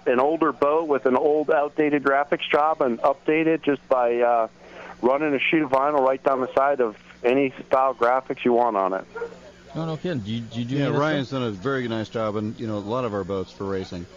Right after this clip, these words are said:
Speaker 2: Oh, really?
Speaker 3: Uh, yep, Team Bermuda he did, uh, you know, a variety of others. He's done a very nice job. Um, you know, great
Speaker 2: Do,
Speaker 3: guy.
Speaker 2: do you, like, on those boats, like, will you run the whole length, or do you break it up, or how does that work? I mean, do you do, like, from,
Speaker 1: Yeah,
Speaker 2: let's
Speaker 1: you
Speaker 2: say you get a forty,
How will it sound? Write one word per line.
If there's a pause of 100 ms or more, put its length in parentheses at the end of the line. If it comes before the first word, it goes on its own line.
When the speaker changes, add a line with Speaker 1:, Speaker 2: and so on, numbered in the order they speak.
(140)
Speaker 2:
Oh,
really?
Speaker 3:
Uh,
yep,
Team
Bermuda
he
did,
uh, (260)
you
know,
a
variety
of
others.
He's
done
a
very
nice
job. (560)
Um, (480)
you
know, (440)
great
Speaker 2:
Do,
Speaker 3:
guy. (240)
Speaker 2:
do
you,
like,
on
those
boats,
like,
will
you
run
the
whole
length,
or
do
you
break
it
up,
or
how
does
that
work?
I
mean,
do
you
do,
like,
from,
Speaker 1:
Yeah,
Speaker 2:
let's
Speaker 1:
you
Speaker 2:
say
you
get
a
forty,